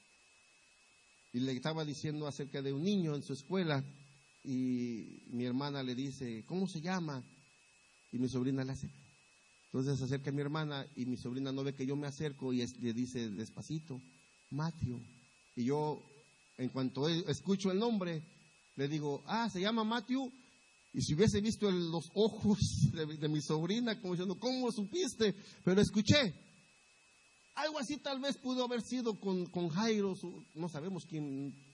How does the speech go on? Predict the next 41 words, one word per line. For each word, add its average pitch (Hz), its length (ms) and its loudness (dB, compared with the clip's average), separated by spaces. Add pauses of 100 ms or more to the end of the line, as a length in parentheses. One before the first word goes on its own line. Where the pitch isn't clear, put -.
(180)
el 127 120 -2
nombre 156 220 0
del 131 120 -2
mensajero. 127 540 -4 (640)
Pero - 140 -4
a 247 40 -2
lo 233 100 0
mejor 254 180 2
era 285 140 0
un 285 100 -2
mensajero 254 580 -4 (420)
que 196 100 -4
su 190 180 -2
vista 226 460 0
y 190 60 0
su 196 120 -2
esperanza 202 640 -2
era 214 180 -4
terrenal. 175 600 -4 (400)
Él 151 120 0
no 214 120 4
tenía 269 580 2
relación, 220 600 2
entendemos, 208 600 2
sanguínea 226 560 2
con 190 240 2
Jairo, 269 360 0
porque 196 520 2 (640)
llega 254 280 4
y 240 40 4
le 214 100 4
dice: 240 340 0
"Ya 269 100 0
no 247 100 0
lo 175 100 2
molestes, 160 640 -2
tu 185 120 -6
hija 202 180 -4
ya 214 120 -2
se 202 120 -6
murió". 175 440 -6